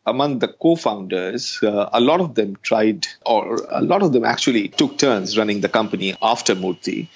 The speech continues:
The most successful among them was Nandan Nilekani. Now, Nandan is, Nandan then left Infosys and he joined the government, and he created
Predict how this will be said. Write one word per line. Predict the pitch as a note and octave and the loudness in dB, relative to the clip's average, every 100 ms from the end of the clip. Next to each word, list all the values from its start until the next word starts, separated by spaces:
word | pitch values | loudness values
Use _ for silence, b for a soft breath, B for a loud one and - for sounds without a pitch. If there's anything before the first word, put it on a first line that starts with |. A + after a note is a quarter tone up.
| - | -10
The | A2 | -6
most | C3+ E3+ | -4 -2
successful | C#3 - C3 - B2+ | -2 0 -2 0 0
among | G#2 G#2 G2 | 0 -2 0
them | G2+ F2+ G#2+ - - | 0 0 -6 -16 -12
was | G#2 G2 F#2 - | -2 0 0 -2
Nandan | - A2+ A2+ A2+ A#2+ G#2 F#2+ A2 | -4 0 0 2 0 0 -6 0
Nilekani. | A2+ A#2 - E2+ E2+ - B B B B - - | 2 2 2 -4 -6 -10 B B B B -20 -6
Now, | A2 G2 G2 | 0 2 0
Nandan | G2 A#2 D#3 D#3 D#3 D3 D3 C#3+ - - | -2 -2 0 2 0 0 -4 -8 -12 -6
is, | A2 A2 G#2+ G2+ - - | 2 4 4 2 -6 -6
Nandan | A#2 B2 C#3 D3 G#2 | -2 0 2 2 2
then | A2 G#2 | 0 2
left | A#2+ D3+ - - - | 0 0 -6 -12 -8
Infosys | A2 G2+ F#2+ - F#2 - - b b - | -8 -4 -4 0 0 0 -6 b b -6
and | G2 F#2+ G2+ G2 | -2 0 0 -4
he | - - - G#2+ G#2+ G#2+ G#2+ G2 | -6 -6 2 4 4 4 2 0
joined | - B2 C3 C3 B2+ G2+ | 0 2 4 2 0 -2
the | A2 | -4
government, | F#2 B2 C#3+ E2+ D2 - - B B B - | 0 -2 -2 -6 -10 -10 -20 B B B -4
and | G2+ G#2+ G#2 | -2 -2 -4
he | - A#2 | -6 -6
created | - A#2+ B2 C#3+ D3 A2+ G2 G2 | -4 0 4 2 2 2 2 0